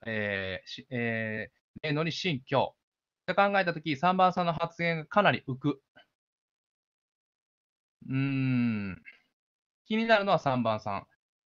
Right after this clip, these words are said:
えーっと、あとは七番さんの位置で、えーっと、触れてない、ほとんど、グレーに対して。その、三六がは-、えー、大きな動きをしているからとか。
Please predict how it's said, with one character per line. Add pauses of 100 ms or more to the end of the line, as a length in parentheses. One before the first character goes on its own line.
(160)
え
ー
っ (140)
と、 (880)
あ
と
は
七
番
さ
ん
の
位
置
で、 (360)
え
ー
っ
と、
触
れ
て
な
い、
ほ
と
ん
ど、
グ
レ
ー
に
対
し
て。
そ
の、 (160)
三
六
が
は-、
え
ー、
大
き
な
動
き
を
し
て
い
る
か
ら
と
か。